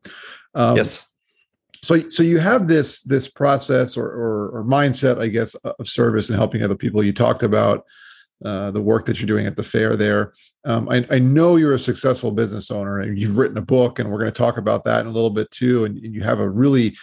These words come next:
Speaker 1: strong mind, uh, for thinking, uh, for businesses and their revenues and, and helping them, you know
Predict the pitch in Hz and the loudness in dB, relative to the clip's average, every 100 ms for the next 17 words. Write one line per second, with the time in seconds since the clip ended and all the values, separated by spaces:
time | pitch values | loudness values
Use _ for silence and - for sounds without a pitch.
0 | - - - 139 131 127 117 107 113 117 | -20 -16 -4 0 2 2 0 -2 -2 -2
1 | 113 104 101 98 _ _ - 113 107 101 | -2 -4 -6 -8 _ _ -12 -6 -4 -4
2 | - 127 120 107 131 127 123 110 107 101 | -2 2 2 2 0 0 0 0 -4 -8
3 | - 104 85 - - - 113 107 120 107 | -8 -6 -6 -6 -12 -6 0 2 2 2
4 | 104 110 107 104 101 98 101 101 95 98 | 0 0 0 2 2 0 0 0 0 -4
5 | - 101 113 110 113 107 101 90 - 120 | -6 -2 -2 0 0 0 0 -2 -2 0
6 | 98 | 0